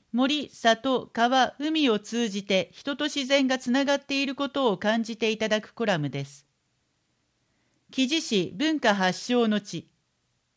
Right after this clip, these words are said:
木地市とは、ろくろという工具を使い、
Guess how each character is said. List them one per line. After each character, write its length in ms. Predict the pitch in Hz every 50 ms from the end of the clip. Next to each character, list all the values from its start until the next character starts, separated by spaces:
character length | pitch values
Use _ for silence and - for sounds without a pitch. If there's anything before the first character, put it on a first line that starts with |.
| _ _ _ _ _ _ _ _ _ -
木 160 | 254 254 254
地 160 | 285 330 294
市 100 | - -
と 140 | - 240 208
は、 220 | 196 180 170 - -
ろ 180 | 214 233 240 226
く 120 | - 311
ろ 140 | 311 311 302
と 160 | - 294 294
い 80 | 285 285
う 160 | 285 277 -
工 260 | - 302 311 320 302
具 180 | 254 226 214 196
を 120 | 185 175
使 280 | - - - - 190 185
い、 160 | 180 180 160